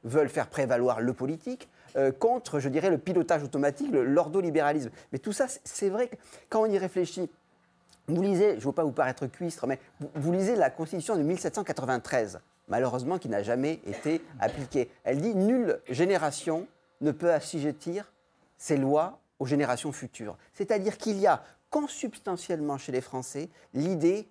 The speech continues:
que le peuple, à un moment donné, et, je dirais, ses outils démocratiques,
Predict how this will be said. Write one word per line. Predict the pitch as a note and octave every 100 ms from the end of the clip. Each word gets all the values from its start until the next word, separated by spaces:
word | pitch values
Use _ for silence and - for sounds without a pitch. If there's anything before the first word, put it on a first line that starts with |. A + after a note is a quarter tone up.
| -
que | E3+ F3+ - _
le | C#3+ F3
peuple, | - E3 E3 - F#3 - -
à | D3
un |
moment | G3 G3
donné, | E3 D3 F3 -
et, | D3 B2+ - _ _
je | A#2+
dirais, | B2+ B2
ses | - C3 B2+
outils | E3 - F3+
démocratiques, | D3+ B2 - A2 - C#3 -